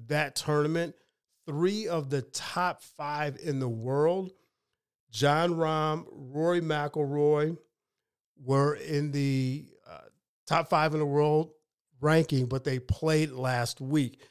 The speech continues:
And so they all had a very, very strong showing.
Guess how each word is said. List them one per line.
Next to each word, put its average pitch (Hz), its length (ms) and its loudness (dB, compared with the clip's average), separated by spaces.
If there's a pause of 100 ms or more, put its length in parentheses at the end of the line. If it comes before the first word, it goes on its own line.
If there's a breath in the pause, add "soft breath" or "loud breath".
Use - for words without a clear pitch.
(260 soft breath)
And 143 140 -2
so 139 240 2
they 185 280 2
all 180 400 2
had 160 180 2
a 131 80 0
very, 160 640 2
very 143 540 2
strong 131 640 -2
showing. 113 600 -2